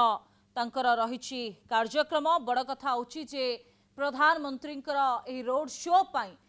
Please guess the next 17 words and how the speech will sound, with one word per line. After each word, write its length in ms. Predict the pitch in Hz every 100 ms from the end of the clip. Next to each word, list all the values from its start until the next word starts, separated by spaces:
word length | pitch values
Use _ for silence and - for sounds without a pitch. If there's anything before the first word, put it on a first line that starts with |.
| _ _ -
ଏବଂ 200 | 247 269 262
ପୁରୀ 240 | 285 302
ଗସ୍ତ 280 | 269 269 - 294
ପାଇଁ 220 | 294 269
ସମସ୍ତ 360 | - 277 277 - 262
ପ୍ରସ୍ତୁତି 420 | 254 240 302 269 269
ସରିଛି. 380 | - 262 - 330 330
ତାଳବଣିଆ 540 | 240 269 269 269 269 285 311 _ _ -
ହେଲିପ୍ୟାଡ୍ର 720 | 277 302 403 403 320 349 359 330
ମଧ୍ୟ 260 | 302 247 330
ଆମେ 300 | 302 302 285 254 _ _ -
ଚିତ୍ର 340 | 294 - 320 294 240
ରଖିଛୁ 520 | 247 330 311 - 392 480 _ _ _ _ _ _ _ _ _ _ _ _ -
ଏବଂ 220 | 247 254 247
ଇଏ 220 | 277 330
ହେଉଛି 440 | 294 294 - 285 262 214 - _ _ _ _ _ _ _ _ _ 262
ତାର 200 | 254